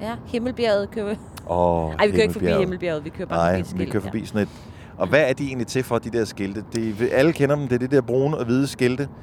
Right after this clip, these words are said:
Speaker 2: øhm, hvor der er sådan en, øh, ja,
Speaker 1: En seværdighed.
Speaker 2: en, en tegning
Speaker 1: Det kan være hvad som
Speaker 2: af
Speaker 1: helst.
Speaker 2: whatever
Speaker 1: Ja.
Speaker 2: seværdighed, der måtte være, og så står der, hvilken seværdighed det er.
Speaker 1: Ja.
Speaker 2: Men der er jo ikke nogen pil nogen steder hen.
Speaker 1: Nej, det må du selv gætte dig til.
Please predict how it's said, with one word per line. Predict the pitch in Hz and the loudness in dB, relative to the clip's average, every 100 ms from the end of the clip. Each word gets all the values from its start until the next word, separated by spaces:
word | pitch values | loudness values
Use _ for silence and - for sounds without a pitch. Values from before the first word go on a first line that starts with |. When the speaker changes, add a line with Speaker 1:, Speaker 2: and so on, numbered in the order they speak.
| - - - - | -18 -18 -18 0
Speaker 2:
øhm, | 123 113 101 95 92 95 | 6 8 8 6 4 0
hvor | 98 98 101 95 | 0 4 4 4
der | 101 | 2
er | 98 | 0
sådan | 98 117 107 | 0 -2 0
en, | 101 | 2
øh, | 95 85 - - - - - - - - - - - - 55 50 50 50 62 - 60 58 - - | 0 -2 -8 -18 -16 -16 -16 -18 -18 -18 -18 -16 -16 -14 -14 -12 -12 -10 -10 -12 -12 -14 -16 -12
ja, | - 71 - | -10 -10 -2
Speaker 1:
En | 262 | 2
seværdighed. | 254 247 226 208 180 156 | 4 6 4 2 0 0
Speaker 2:
en, | 131 | 0
en | 127 | 0
tegning | - 135 147 165 | 4 4 4 2
Speaker 1:
Det | - | 0
kan | - | 0
være | 101 92 | 2 4
hvad | 135 | 6
som | |
Speaker 2:
af | 127 120 113 | 6 6 6
Speaker 1:
helst. | 110 95 | 2 0
Speaker 2:
whatever | 104 117 117 | 4 6 6
Speaker 1:
Ja. | |
Speaker 2:
seværdighed, | 117 113 156 165 139 | 4 4 4 6 4
der | 113 | 4
måtte | 101 87 | 2 4
være, | 123 185 - | 6 4 2
og | 143 135 | -2 -2
så | |
står | 135 135 113 | 2 4 6
der, | 117 | 4
hvilken | 107 104 123 | 4 -4 -4
seværdighed | 107 92 73 87 | 0 0 2 0
det | 80 | 0
er. | 69 - - | -2 -8 -8
Speaker 1:
Ja. | 147 - - - | -8 -8 -16 0
Speaker 2:
Men | 107 | 4
der | 98 | 6
er | |
jo | 98 | 6
ikke | |
nogen | 190 165 | 4 2
pil | 135 196 151 | -2 -2 -2
nogen | 104 | -2
steder | 98 98 98 | 2 4 4
hen. | 92 - - - - - - - - | 2 -2 -14 -18 -18 -20 -20 -18 -8
Speaker 1:
Nej, | 240 208 226 | -6 -6 -4
det | |
må | 240 | -4
du | 220 | -2
selv | 233 220 | 0 0
gætte | 202 196 | -2 -2
dig | |
til. | - 196 | -4 -4